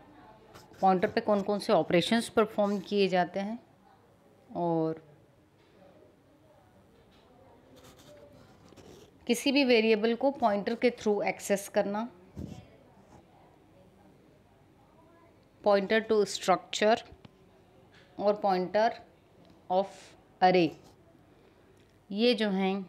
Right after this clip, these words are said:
ये आपको इतना तो करना ही है। इससे आप काफ़ी हद तक इस वाले question,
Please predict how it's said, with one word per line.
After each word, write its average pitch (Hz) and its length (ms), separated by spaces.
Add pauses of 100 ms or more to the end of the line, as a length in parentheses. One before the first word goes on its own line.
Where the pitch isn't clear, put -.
(140)
ये 185 120
आपको 190 440 (640)
इतना 202 280
तो 196 120
करना 175 300
ही 170 160
है। 208 100 (960)
इससे 202 240
आप 202 200 (160)
काफ़ी 196 340
हद 185 240 (100)
तक 214 200 (280)
इस - 260
वाले 185 200
question, 185 600